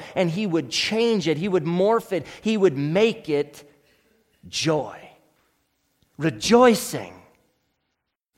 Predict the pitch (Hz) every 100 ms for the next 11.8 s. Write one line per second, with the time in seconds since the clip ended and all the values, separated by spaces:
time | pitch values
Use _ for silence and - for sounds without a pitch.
0 | _ - 180 175 175 - 196 214 254 262
1 | 247 208 185 190 226 240 202 240 - 220
2 | 208 208 202 196 180 143 160 220 214 170
3 | 208 196 202 185 175 180 214 247 226 -
4 | - 208 175 147 180 208 202 170 127 -
5 | - 214 180 220 254 202 208 208 196 175
6 | 180 185 185 - - - 220 269 240 190
7 | 135 - - 202 202 202 143 - 285 294
8 | 311 262 - - - - - _ _ _
9 | _ _ _ _ - 269 269 262 277 294
10 | 311 302 247 233 - - - 370 370 339
11 | 359 240 - 254 311 311 269 -